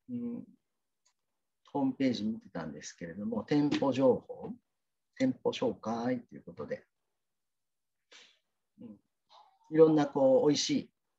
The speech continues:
こう、個性豊かなお店いっぱいあったんですけど、一個だけ気になったのは、あの、ヤロックさん。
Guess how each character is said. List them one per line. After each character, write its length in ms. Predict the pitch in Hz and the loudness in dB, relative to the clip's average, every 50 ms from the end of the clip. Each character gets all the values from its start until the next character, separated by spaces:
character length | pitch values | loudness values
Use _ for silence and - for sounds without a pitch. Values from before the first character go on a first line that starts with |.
| _ _ _ _ - | _ _ _ _ -8
こ 100 | - 143 | -8 -6
う、 20 | |
個 160 | - - 196 - | 0 2 4 6
性 260 | - 131 127 104 - | 8 8 8 6 4
豊 280 | 131 - - - 127 - | 2 2 2 2 2 0
か 100 | - 85 - | -2 -10 -10
な 160 | - - - - _ - - | -12 -14 -16 -18 _ -18 -12
お 60 | - | -8
店 240 | 131 135 - - 131 | -8 -8 -6 -4 -6
い 80 | 127 123 | -6 -6
っ 40 | - _ | -6 _
ぱ 120 | - 135 135 | -2 0 0
い 80 | 135 | 2
あ 80 | 131 135 | 0 -2
っ 100 | 131 - | -4 -6
た 120 | - 95 - | -10 -10 -10
ん 60 | 156 | -10
で 100 | 160 - | -12 -16
す 80 | - | -16
け 100 | - 220 | -12 -8
ど、 140 | 220 233 - - | -8 -6 -4 -4
一 100 | 247 214 | -2 2
個 120 | - - | 6 10
だ 80 | 254 247 | 10 10
け 60 | 190 | 10
気 140 | - - 214 | 8 6 8
に 60 | 208 | 8
な 120 | 202 202 196 | 8 6 4
っ 80 | - | 2
た 100 | - 226 190 | 0 -2 -2
の 140 | 180 165 | -2 -2
は、 280 | 160 185 180 - - - _ _ _ _ - - | 0 2 2 0 0 -6 _ _ _ _ -14 -8
あ 100 | 123 135 | -4 -2
の、 340 | 135 139 135 135 123 - - _ _ _ _ _ _ _ _ _ _ _ _ _ _ _ _ _ _ _ _ _ _ _ _ _ _ _ _ _ _ _ _ _ _ _ _ _ _ - | 0 2 2 2 0 0 -4 _ _ _ _ _ _ _ _ _ _ _ _ _ _ _ _ _ _ _ _ _ _ _ _ _ _ _ _ _ _ _ _ _ _ _ _ _ _ 0
ヤ 100 | 143 147 | 4 6
ロ 80 | 156 151 | 6 6
ッ 20 | |
ク 100 | - - | 4 0
さ 120 | - - | -8 -8
ん。 80 | - | -8